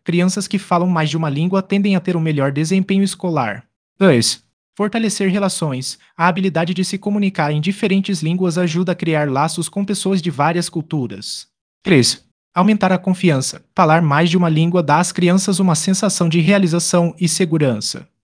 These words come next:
Vantagens do bilinguismo na educação infantil. Melhoria nas habilidades linguísticas. Quando seu filho aprende uma segunda língua,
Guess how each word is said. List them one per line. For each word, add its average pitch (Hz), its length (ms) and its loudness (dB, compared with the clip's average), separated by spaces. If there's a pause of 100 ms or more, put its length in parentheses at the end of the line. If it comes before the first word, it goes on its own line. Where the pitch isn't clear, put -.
(160)
Vantagens 165 540 -2
do 151 80 -6
bilinguismo 160 580 -2
na 165 140 -2
educação 180 500 -4
infantil. 202 480 -2
Melhoria 185 380 -2
nas 175 220 -2
habilidades 165 600 -2
linguísticas. 160 600 -4
Quando 165 320 -2
seu 190 160 -4
filho 175 320 -4
aprende 170 380 -2
uma 175 100 -2
segunda 156 480 -4
língua, 160 400 -2